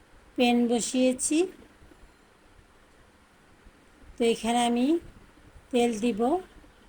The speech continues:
এরপর আমি মাছগুলি হলুদ দিয়ে লবণ দিয়ে মাখিয়ে নিয়েছি। এখন আমি মাছগুলি ভেজে নেব। তো এক সাইড হওয়ার পর আমি আরেক সাইড উল্টিয়ে দিব। এইভাবে আমি সবগুলি মাছ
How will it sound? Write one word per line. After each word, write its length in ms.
এরপর 260
আমি 100
মাছগুলি 460
হলুদ 340
দিয়ে 240
লবণ 300
দিয়ে 200
মাখিয়ে 380
নিয়েছি। 300
এখন 220
আমি 200
মাছগুলি 380
ভেজে 300
নেব। 160
তো 60
এক 140
সাইড 240
হওয়ার 260
পর 100
আমি 120
আরেক 280
সাইড 140
উল্টিয়ে 360
দিব। 140
এইভাবে 380
আমি 120
সবগুলি 520
মাছ 180